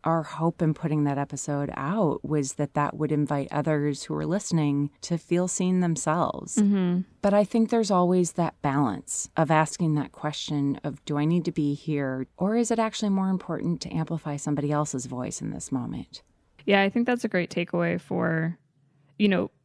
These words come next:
Speaker 2: anyone who's in the position, regardless of medium, who's handling other people's stories or responding to what's going on in the world. And it's something that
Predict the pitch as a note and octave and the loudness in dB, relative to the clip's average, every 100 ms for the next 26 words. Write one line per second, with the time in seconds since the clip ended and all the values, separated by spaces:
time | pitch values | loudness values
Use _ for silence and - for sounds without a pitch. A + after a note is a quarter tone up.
0 | _ G#3+ G3+ G3 F#3 F#3 - F3+ E3+ - | _ 2 4 4 4 2 2 2 2 0
1 | E3+ E3+ - E3+ D#3+ E3+ E3 D#3+ D#3 E3+ | 0 -2 0 -2 -2 0 0 0 0 0
2 | E3 E3 D#3+ D#3+ D#3+ D#3 E3 E3+ F#3+ _ | 2 2 2 2 2 2 2 0 -2 _
3 | _ - G#3 E3+ D#3 D#3+ - - - G3 | _ 2 4 6 4 0 -8 -14 -2 2
4 | F3+ E3+ E3 D#3+ D#3+ - D#3+ D#3 D#3 E3+ | 4 2 0 0 -2 -2 0 -2 -2 -4
5 | E3+ E3+ D#3+ - F3+ D#3+ D#3+ D#3 D#3+ E3 | -4 -4 -4 -6 -4 -2 0 0 -2 -4
6 | - D#3+ D#3 D#3 D#3 - _ _ _ _ | -4 -2 -2 -2 -4 -6 _ _ _ _
7 | _ _ _ - F3+ - - F3+ F3 E3+ | _ _ _ -4 -4 -2 -2 2 2 2
8 | E3+ D#3 F#3 E3 D3+ - - D#3+ D#3+ E3 | 0 -2 -2 -2 -2 -6 -4 -2 0 2
9 | D#3 D#3 E3 A3+ E3 E3 D#3+ D#3+ D#3 - | 2 2 2 0 0 0 0 -2 -2 -6
10 | - - - F#3+ F#3 G#3+ E3+ F#3+ F3 F3 | -18 -20 -2 -2 2 0 4 4 6 4
11 | E3 | 2